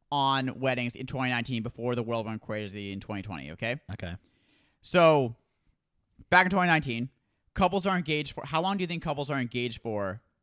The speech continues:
Speaker 1: before they get married?
Speaker 2: It's a year. It's nine months. Average nine months.
Speaker 1: That's pretty good.
Speaker 2: The world's greatest guesser is back.
Speaker 1: It's not bad. It's, it's, it's fifteen months on average.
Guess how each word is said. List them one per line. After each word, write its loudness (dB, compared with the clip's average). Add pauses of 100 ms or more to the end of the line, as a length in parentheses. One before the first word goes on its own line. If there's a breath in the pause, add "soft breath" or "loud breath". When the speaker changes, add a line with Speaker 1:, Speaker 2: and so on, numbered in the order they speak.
(380)
Speaker 1:
before 0
they -2
get -2
married? -4 (220)
Speaker 2:
It's -10
a -8
year. -2 (640)
It's -12 (200)
nine 0
months. -8
Average 0
nine 0
months. -6 (420)
Speaker 1:
That's -14
pretty -12
good. -8
Speaker 2:
The 2
world's 4
greatest 4
guesser 2
is 0
back. -2
Speaker 1:
It's -12
not -4
bad. -14 (100)
It's, -2
it's, -2
it's -12
fifteen 0
months -2
on -2
average. -8